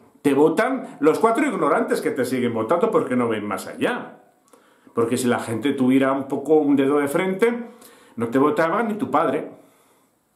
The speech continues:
A ese al que re-, de-, defendiste el otro día, bueno, y que ibas a denunciar a, no sé quién te dijo algo de él. En fin, Pablo Iglesias,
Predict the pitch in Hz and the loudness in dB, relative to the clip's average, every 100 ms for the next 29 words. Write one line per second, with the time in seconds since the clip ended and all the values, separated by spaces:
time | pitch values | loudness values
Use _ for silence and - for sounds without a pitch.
0 | - _ 117 139 139 127 156 139 139 135 | -20 _ -6 -6 -6 -4 -2 -2 -2 -2
1 | 131 135 139 - 131 135 - - - - | -4 -4 -4 -6 -10 -12 -14 -20 -16 -8
2 | 127 135 135 135 131 127 135 131 151 147 | 0 0 0 -4 -2 -2 0 0 2 0
3 | 147 127 143 110 - - - _ _ - | -4 -4 -4 -4 -8 -18 -20 _ _ -20
4 | - 123 117 143 151 143 135 117 110 117 | -14 -8 -2 -2 -2 -2 -2 -2 -4 -4
5 | 117 - - 147 170 214 - - - 165 | -4 -2 0 0 -2 -4 -8 -14 -14 -12
6 | - - 113 104 104 104 117 - 110 110 | -10 -8 -8 -8 -8 -8 -8 -6 -4 -4
7 | 101 - - - _ _ _ _ _ _ | -6 -8 -12 -18 _ _ _ _ _ _
8 | _ _ _ _ _ _ - 139 135 151 | _ _ _ _ _ _ -2 0 2 0
9 | 120 - - _ _ _ _ _ _ _ | 0 -6 -16 _ _ _ _ _ _ _
10 | _ _ _ _ _ _ _ _ _ - | _ _ _ _ _ _ _ _ _ -20
11 | _ _ - 139 135 135 131 139 - 107 | _ _ -6 0 2 4 4 2 -2 -10
12 | 95 - - | -12 -14 -18